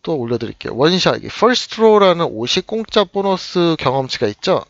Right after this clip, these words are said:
<coughs> 이, 이 보너스 경험치가 한 번만 가능해요. 그러니까 던졌는데 처음에 딱 던졌을 때 옆에 또르르 굴르던지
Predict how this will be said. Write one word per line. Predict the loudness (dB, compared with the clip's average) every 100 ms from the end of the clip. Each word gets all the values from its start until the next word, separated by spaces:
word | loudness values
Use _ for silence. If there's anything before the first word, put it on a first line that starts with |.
| _ -4
<coughs> | -4 _ _ _ -20 -20 _ _ _ _ _ _ _ _ _ -10 -10 -14 0
이, | 2 2 -4 _ _
이 | -6
보너스 | -2 0 2 0
경험치가 | 0 0 -2 -2 2 2 2 -4 -14 -20 -20 -18 -18 -20 -20 -20 _ _ _ -20 -20 -20 _ _ _ _
한 | 0 0 0 0
번만 | 0 2 0
가능해요. | 0 -2 -4 -12 -14 _ _ _ _ _ _ _ -12
그러니까 | -2 0 0 -4 -16 -20 -20 -20 _ _ _ _ _ _ _ _ _ _ _ _ _ _ _
던졌는데 | 0 2 4 2 2 2 2 2 -2 _
처음에 | 0 2 4 2
딱 | 0 0
던졌을 | -2 -2 -2
때 | 2
옆에 | 2 0 -4 -2
또르르 | 2 4 4 2
굴르던지 | 0 0 2 2 2 0